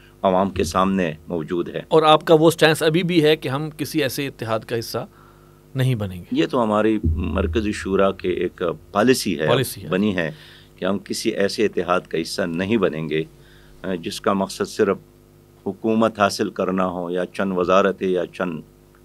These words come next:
Speaker 1: अ, सीटों पे कामयाबी हो। हम तो निज़ाम की तब्दीली चाहते हैं।
Speaker 2: अच्छा, इसमें एक और जो चीज़ थी सर, जैसे अभी आपने एक हदीस बयान की,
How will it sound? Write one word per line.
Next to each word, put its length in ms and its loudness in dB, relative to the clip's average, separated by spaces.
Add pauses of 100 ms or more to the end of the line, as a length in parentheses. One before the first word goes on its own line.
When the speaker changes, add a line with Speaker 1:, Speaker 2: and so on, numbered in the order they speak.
Speaker 1:
अ, 360 -6 (160)
सीटों 580 -2
पे 120 -4
कामयाबी 500 0
हो। 240 -4 (420)
हम 160 0
तो 100 2
निज़ाम 340 4
की 140 -4
तब्दीली 460 -2
चाहते 340 -6
हैं। 100 -16 (340)
Speaker 2:
अच्छा, 220 -6
इसमें 300 0
एक 360 0
और 120 0
जो 100 -2
चीज़ 300 -6
थी 40 -8
सर, 120 0
जैसे 220 0
अभी 140 2
आपने 280 0
एक 140 -8
हदीस 280 -6
बयान 240 -6
की, 260 -14